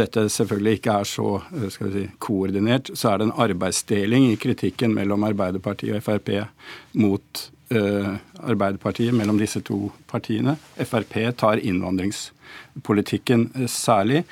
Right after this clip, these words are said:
mens Høyre tar det man kan kalle styringsevnen til Arbeiderpartiet, og har jo fra landsmøtet sitt, eh, markert veldig tydelig at de nå skal utfordre Arbeiderpartiet som det store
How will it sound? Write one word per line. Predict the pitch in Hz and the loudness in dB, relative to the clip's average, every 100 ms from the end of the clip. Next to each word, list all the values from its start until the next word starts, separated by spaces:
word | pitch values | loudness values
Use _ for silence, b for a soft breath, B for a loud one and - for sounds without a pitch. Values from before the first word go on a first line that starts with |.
| B B | B B
mens | 180 175 | -2 2
Høyre | 117 104 98 131 | 4 4 4 2
tar | - 113 98 | 4 2 2
det | 98 101 | -4 -4
man | 160 110 | -2 0
kan | 113 | 2
kalle | 107 110 98 113 | 2 0 0 0
styringsevnen | - - - 123 95 90 95 87 - - - 131 101 110 - 98 101 107 - | -2 -4 4 4 4 0 -2 -2 -2 -2 -4 0 0 0 -2 -2 2 0 2
til | 107 | 0
Arbeiderpartiet, | 104 101 98 101 107 - 135 160 - B B B | 0 0 -4 -4 -4 0 2 2 0 B B B
og | 131 131 135 | 4 6 6
har | 117 | 6
jo | 110 113 127 - 127 | 6 4 0 -4 -8
fra | - 110 107 | -2 0 2
landsmøtet | 98 101 - 110 104 120 | 0 -4 -2 -2 0 -2
sitt, | - 135 - - B B B B | 2 0 -2 -16 B B B B
eh, | 147 113 107 - _ | 4 4 4 -2 _
markert | 143 123 123 98 - 117 120 135 | 0 4 4 2 0 2 2 2
veldig | 113 95 107 | 0 0 0
tydelig | 127 104 110 143 | 0 0 0 0
at | 117 | -2
de | - 107 | -2 -2
nå | 110 104 98 | -2 -2 -4
skal | - 110 | -2 -2
utfordre | 101 92 - 101 101 107 120 127 _ | -2 -6 -4 -4 -2 -2 -2 -4 _
Arbeiderpartiet | - 113 98 87 95 101 - 107 | 0 2 2 0 -2 -2 0 -2
som | 113 113 | 0 0
det | 113 | 0
store | - - 101 95 104 | -2 0 0 -2 -4